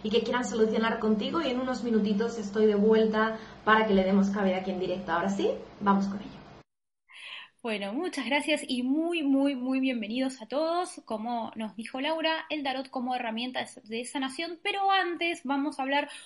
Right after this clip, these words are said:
Speaker 2: un poquito de lo que significa el tarot y sus orígenes, ¿sí? El tarot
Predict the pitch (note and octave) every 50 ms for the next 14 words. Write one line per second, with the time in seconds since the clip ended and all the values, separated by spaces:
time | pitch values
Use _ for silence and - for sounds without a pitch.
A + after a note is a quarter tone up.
0 | - _ - G4+ G4+ G4+ - E4+ - - D#4+ D#4 D#4+ E4 D#4+ D#4 B3+ D#4 D#4+ D#4
1 | D#4+ D#4+ E4 C#4 - D4 D#4 E4+ E4+ - - - - - - D4+ D4 D4 D4+ -
2 | - F#4+ F4+ - D#4+ D4 C#4 C4 C4 C4 C4+ D4 D4 - C4+ - - B3+ - -
3 | G#3 F#3+ F#3+ F#3 - - - - F3 F3 - - - C#4 D#4 E4 D4 C4+ B3+ B3
4 | A#3+ C#4 D#4+ E4 -